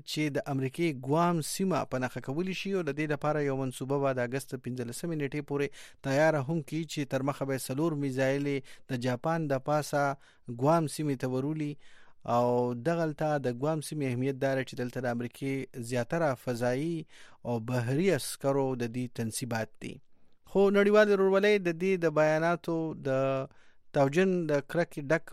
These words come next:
بیانات چې کوم د امریکې او د شمالي کوریا د مشرانو در-، ترمنځ یو بل ته، آ، وړاندې کړي شوي دي، د دې په عکس العمل کې نړیوالې ورورولۍ په دواړو غاړو د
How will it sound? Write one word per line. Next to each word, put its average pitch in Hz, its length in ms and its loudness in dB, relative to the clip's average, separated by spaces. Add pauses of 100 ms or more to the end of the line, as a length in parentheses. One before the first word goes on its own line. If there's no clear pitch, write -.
بیانات 135 400 0
چې - 200 -6
کوم 131 140 -4
د 127 120 -2
امریکې 131 340 -6
او 135 140 0
د 123 100 -4
شمالي 123 320 -4
کوریا 131 260 -2
د 120 80 -4
مشرانو 131 480 -4
در-، 123 400 -4
ترمنځ 131 560 0
یو 135 100 0
بل 131 200 -4
ته، 131 100 2
آ، - 600 -6 (200)
وړاندې 123 420 0
کړي 127 200 -4
شوي 175 320 -4
دي، 170 100 -4 (220)
د 135 160 -2
دې 160 240 0
په 147 160 -2
عکس 139 200 -6
العمل 139 280 -2
کې 135 120 -4
نړیوالې 131 340 0
ورورولۍ 131 520 -2
په 123 60 -4 (100)
دواړو 151 300 0
غاړو 135 300 2 (520)
د 123 80 -2